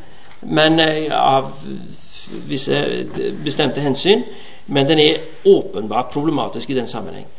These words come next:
Antagelig bryter den nye ekteskapsloven også med religionsfrihetsprinsippet, fordi, eh, det, eh, religionsfrihetsprinsippet, altså ekteskapsinngåelse, er en, eh, også en religiøs handling. Eh,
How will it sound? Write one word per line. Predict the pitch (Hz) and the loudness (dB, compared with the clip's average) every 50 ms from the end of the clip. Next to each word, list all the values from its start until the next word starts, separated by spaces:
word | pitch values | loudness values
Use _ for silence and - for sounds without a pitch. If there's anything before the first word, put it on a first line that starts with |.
| - - - - | -12 -12 -6 0
Antagelig | - - - - - - - 123 117 117 117 127 151 180 226 226 175 | 0 0 0 0 0 2 4 4 4 2 0 -2 -2 -2 0 0 0
bryter | 165 156 131 117 - - - 226 254 247 202 | 0 0 0 -2 -4 -4 -2 0 0 0 0
den | 170 175 185 | 0 0 0
nye | 190 170 - 185 123 135 147 156 165 170 - - 170 | 0 -2 -2 -2 0 2 2 2 2 2 0 -2 -2
ekteskapsloven | - - 117 - - 120 113 - - 135 131 123 143 120 | -4 -6 -8 -6 -4 -4 -6 -4 -4 -4 -4 -2 -4 -6
også | 135 131 - 120 | -6 -6 -6 -6
med | 120 120 127 | -6 -4 -4
religionsfrihetsprinsippet, | 131 143 143 123 107 - - 110 104 98 - - 107 101 - 107 - - - 226 226 - - - - - - - - - - | -4 -4 -4 -6 -6 -6 -6 -6 -6 -6 -6 -6 -8 -8 -8 -8 -8 -6 -6 -6 -6 -8 -12 -12 -14 -12 -12 -12 -12 -12 -10
fordi, | - - 165 147 135 143 151 170 185 185 | -6 -4 -4 0 2 4 4 4 4 4
eh, | - - 170 165 156 143 | 2 2 2 0 0 0
det, | 165 170 135 | 0 0 0
eh, | 143 147 151 147 143 143 143 139 143 139 139 139 139 143 | 2 2 2 4 4 4 2 2 2 2 2 0 0 -2
religionsfrihetsprinsippet, | 147 151 151 165 175 143 127 123 - - 127 117 113 113 113 - - - 123 120 - - 127 - - - 202 214 - - - - | -2 -2 -2 0 -2 -2 -2 -4 -6 -6 -6 -4 -4 -4 -6 -6 -8 -6 -6 -6 -4 -6 -6 -6 -2 -2 -2 -2 -4 -6 -8 -8
altså | 151 135 165 - | -6 -4 -4 -2
ekteskapsinngåelse, | - 208 208 - - 120 104 - - 113 113 113 - - - 127 123 120 127 127 131 135 135 135 - - 247 - - - - - - - - - - - - - - - | -2 -4 -4 -6 -8 -8 -8 -6 -2 -2 -2 -2 -4 -6 -4 -2 -2 -2 -2 0 0 0 -2 -2 -4 -6 -6 -6 -8 -12 -12 -12 -12 -12 -12 -12 -12 -12 -12 -10 -6 -2
er | - 143 147 151 156 156 151 139 143 151 | 2 4 4 4 4 2 2 2 4 4
en, | 156 156 160 | 4 2 0
eh, | - - - - 110 107 95 - - - | -2 -4 -8 -10 -10 -10 -12 -12 -8 -6
også | 180 170 - - - - - 233 226 - - | -4 -4 -4 -4 -2 0 0 0 0 -2 -4
en | - 147 139 143 | -2 0 0 2
religiøs | 156 160 160 170 180 156 147 - | 2 0 0 2 2 2 2 2
handling. | - 190 160 135 156 196 - - - - - - - - - - - - - - - - - - | 0 -2 -2 -2 -2 -2 -4 -4 -8 -10 -12 -12 -12 -12 -12 -12 -12 -12 -12 -12 -12 -12 -8 -2
Eh, | - 147 143 143 143 143 143 143 143 143 139 - | 0 2 4 4 4 2 2 0 -4 -4 -4 -6